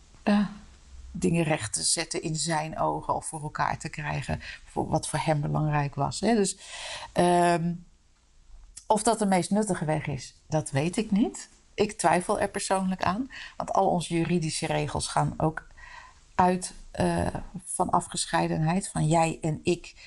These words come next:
en dat de een beschermd moet worden tegen de ander. Het is eigenlijk al een heel ui-, heel angstig uitgangspunt. Het ziet er natuurlijk wel zo uit dat er groepen mensen zijn die, die beschermd moeten worden omdat ze niet voor zichzelf op kunnen komen. Hè,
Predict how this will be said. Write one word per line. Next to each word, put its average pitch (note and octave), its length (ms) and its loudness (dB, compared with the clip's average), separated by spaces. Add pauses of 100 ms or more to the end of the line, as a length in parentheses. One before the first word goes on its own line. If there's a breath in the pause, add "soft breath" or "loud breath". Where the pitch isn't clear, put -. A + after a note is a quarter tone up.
(160 loud breath)
en D#3 140 2
dat D3+ 180 2
de D#3 100 2
een F3 240 2
beschermd D#3+ 600 0
moet D#3+ 180 -6
worden D3+ 300 -4
tegen C#3+ 360 -2
de C#3 100 -2
ander. G3 380 2
Het - 420 -8
is - 80 -4
eigenlijk G3+ 340 4
al E3+ 60 2
een F3+ 60 2
heel G#3 280 4
ui-, - 260 2
heel F#3 440 -4
angstig - 440 -4
uitgangspunt. G3 680 -2
Het - 140 -8
ziet G3 180 -8
er F3+ 60 -2
natuurlijk E3+ 340 -2
wel D#3+ 220 4
zo D#3 120 -2
uit D#3+ 240 4
dat E3+ 160 -4
er D3 120 -4 (460 loud breath)
groepen E3 400 -2
mensen D#3 340 -2
zijn D3 280 -2
die, C#3+ 360 -10
die D3 200 -8
beschermd D3+ 480 -2
moeten D3+ 260 -2
worden C#3+ 260 0
omdat C#3 320 -2
ze - 120 -4
niet C#3+ 180 -2
voor D#3+ 100 -2
zichzelf G#3 440 2
op - 240 -6
kunnen E3 260 -2
komen. D3+ 520 0 (640 loud breath)
Hè, G3+ 220 4